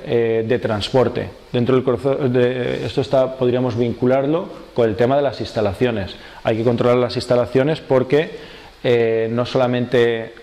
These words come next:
estructurales, sino también de, de, de trabajo. Si no tienes bien limpio el interior de una, de una cinta transportadora,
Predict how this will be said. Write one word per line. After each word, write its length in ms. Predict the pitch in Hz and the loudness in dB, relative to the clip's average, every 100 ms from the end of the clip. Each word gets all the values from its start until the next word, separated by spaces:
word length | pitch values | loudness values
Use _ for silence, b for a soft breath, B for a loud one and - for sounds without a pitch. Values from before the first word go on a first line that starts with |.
| - | -10
estructurales, 800 | 139 113 - 117 - 127 143 160 | -6 -2 0 -2 2 4 4 0
sino 220 | - 117 | -2 -2
también 600 | 101 110 113 131 147 135 | 0 0 2 0 -2 0
de, 400 | 120 127 156 - - 120 | 4 4 4 -2 -6 -2
de, 400 | 113 120 131 147 | 2 4 4 0
de 200 | 135 123 | 0 -2
trabajo. 580 | 117 110 127 - 92 - B B B | 0 0 0 -4 -14 -14 B B B
Si 160 | - 120 | -2 0
no 120 | 120 | 0
tienes 340 | 127 131 117 | 0 0 0
bien 240 | 120 127 127 | 0 0 2
limpio 420 | 143 143 127 110 | 0 0 0 0
el 100 | 110 | 0
interior 500 | 117 113 113 123 123 | 0 0 2 2 2
de 140 | 117 | 0
una, 640 | 117 120 117 113 113 113 113 | 0 0 -2 -2 -2 -2 -2
de 80 | 113 | 0
una 160 | 123 120 | 0 0
cinta 580 | - 147 143 147 220 - - 120 | 0 0 0 -4 -6 -14 -10 -8
transportadora, 800 | - 120 - 123 107 117 127 151 | 0 0 2 0 2 2 2 -2